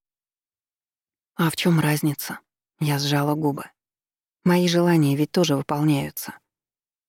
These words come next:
Двуликий вдруг вытянул руку и сделал полукруг. Стены, до этого момента окрашенные в белый цвет, стали ярко-зелёными.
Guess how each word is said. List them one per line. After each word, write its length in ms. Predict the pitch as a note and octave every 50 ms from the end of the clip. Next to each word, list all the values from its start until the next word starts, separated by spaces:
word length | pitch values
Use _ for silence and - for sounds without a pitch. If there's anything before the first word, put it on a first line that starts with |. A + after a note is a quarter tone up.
| _ _ _ _ _ _ _ _ _ _ _ _ _ _ _ _ _ _ _ _
Двуликий 500 | E3+ E3 F3 F#3+ G#3 A3 - - G3 F3
вдруг 280 | E3+ E3 F#3 F3+ - F3
вытянул 500 | F#3 F#3+ - - F3+ E3+ E3 D#3+ D#3+ E3
руку 280 | G3+ G#3 - - E3
и 80 | D3+ D3
сделал 400 | D3+ D#3+ E3+ F3 F3 E3 E3 D#3+
полукруг. 760 | - E3+ D#3+ E3 E3 - - - C#3 - - _ - - - _ _ _ _ _ _
Стены, 500 | - - - - - D3+ D#3 E3+ D#3+ C#3+
до 100 | C3+ -
этого 320 | C#3 C3+ C#3 - C#3+ C#3 C#3
момента 480 | C#3+ C#3+ C#3+ D3+ D#3 D#3 D#3 - C#3+
окрашенные 600 | C3+ - - - D3+ D3+ - - C#3 C#3 C3+ C#3
в 40 | C#3
белый 320 | D3 C#3+ C#3+ C#3 C#3 C#3 -
цвет, 420 | - - D#3 D#3 D3+ D#3 - - _ _ _ _ _ _ _
стали 280 | - - - D3+ D3 D3
ярко-зелёными. 960 | C#3+ C#3+ C#3+ C#3 - - D#3 C#3+ C#3+ C#3 C3 C3+ C3+ C3+ C3+ C3+ C#3 - -